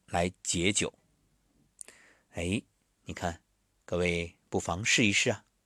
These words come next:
当然，最好的是别出现这种状况。另外啊，蜂蜜柚子茶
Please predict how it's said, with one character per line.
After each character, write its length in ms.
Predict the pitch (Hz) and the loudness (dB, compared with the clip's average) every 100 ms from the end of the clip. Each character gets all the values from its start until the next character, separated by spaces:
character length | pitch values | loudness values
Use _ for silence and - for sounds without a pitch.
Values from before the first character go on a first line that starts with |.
| _ _ _ - - | _ _ _ -20 -12
当 120 | - 82 | -4 -2
然， 160 | 85 | -2
最 160 | - 107 | 4 4
好 220 | - - | 4 0
的 80 | 95 | -2
是 240 | - 92 - - _ _ | -6 -8 -12 -20 _ _
别 180 | - 90 | 0 2
出 200 | 107 113 | 4 2
现 200 | 107 87 | 2 0
这 140 | 82 82 | -4 -6
种 140 | 82 | -6
状 180 | - 87 | -6 -6
况。 240 | 90 - - _ _ _ _ _ _ _ _ _ _ _ _ _ | -6 -10 -14 _ _ _ _ _ _ _ _ _ _ _ _ _
另 120 | - 180 | 6 10
外 140 | 190 | 12
啊， 140 | 135 | 12
蜂 200 | 120 - | 10 8
蜜 140 | 196 185 | 8 10
柚 160 | 180 | 8
子 140 | 127 98 | 6 4
茶 420 | - 80 87 117 | 2 2 4 4